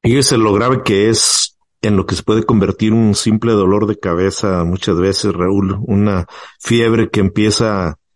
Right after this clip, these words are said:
pues, así como leve y como que anda uno medio, eh, se siente mal y puede llegar al punto este de que haya una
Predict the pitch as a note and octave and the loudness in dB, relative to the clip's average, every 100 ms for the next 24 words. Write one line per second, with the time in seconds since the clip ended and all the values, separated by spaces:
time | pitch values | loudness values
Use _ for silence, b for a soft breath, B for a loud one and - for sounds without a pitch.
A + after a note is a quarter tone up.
0 | _ _ _ _ - - - - - - | _ _ _ _ -8 -6 -6 -8 -10 -10
1 | - G2 A2 G2+ B2 A2 G2 G2+ A#2 A#2 | -8 -4 -4 -2 0 0 2 2 2 2
2 | G#2 F#2+ - F2+ - G#2+ G#2+ A2 G#2 F#2+ | 0 0 -4 -6 -2 0 2 2 2 2
3 | F#2+ F2 D#2+ _ b b b _ _ - | 2 0 -4 _ b b b _ _ -12
4 | F2 F2 F2 E2+ G2 _ _ - F2+ - | -8 -6 -6 -6 -10 _ _ -4 -2 0
5 | A2+ A2 G#2+ G#2 A#2+ C3 - _ _ _ | 0 2 0 0 0 -2 -6 _ _ _
6 | _ _ _ _ _ _ - F#2 F#2+ - | _ _ _ _ _ _ -4 0 0 0
7 | G2+ A2+ G2+ G#2+ G#2+ - A2+ G#2 A2 A2 | 0 2 0 0 -2 0 0 0 0 -2
8 | - A2+ G2+ - G2 G2+ G#2 G2+ G#2+ G2+ | -2 -2 -2 -2 0 2 2 2 2 0
9 | F#2 | -2